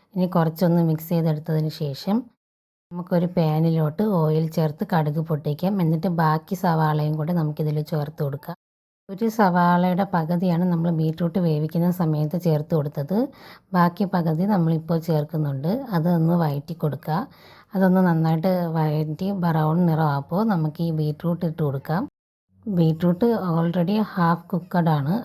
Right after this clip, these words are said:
അതുകൊണ്ട് തന്നെ നമ്മൾ കുറച്ചുകൂടെ ഒന്ന് കുക്ക് ചെയ്തെടുക്കണം. നന്നായിട്ടൊന്ന് വഴറ്റിയെടുക്കാം. ഈ ബീറ്റ്റൂട്ടൊക്കെ നല്ല ബ്രൗൺ നിറമായി മൊരിഞ്ഞ് വരുന്നത് വരെയും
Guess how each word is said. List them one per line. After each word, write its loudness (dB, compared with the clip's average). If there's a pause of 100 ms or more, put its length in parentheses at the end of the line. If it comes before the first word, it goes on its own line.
അതുകൊണ്ട് 2
തന്നെ 0 (500)
നമ്മൾ 2
കുറച്ചുകൂടെ 2
ഒന്ന് 4
കുക്ക് -4
ചെയ്തെടുക്കണം. -2 (680)
നന്നായിട്ടൊന്ന് 2
വഴറ്റിയെടുക്കാം. -2 (840)
ഈ -4
ബീറ്റ്റൂട്ടൊക്കെ 0
നല്ല 2
ബ്രൗൺ 0
നിറമായി 2
മൊരിഞ്ഞ് 2
വരുന്നത് 0
വരെയും -2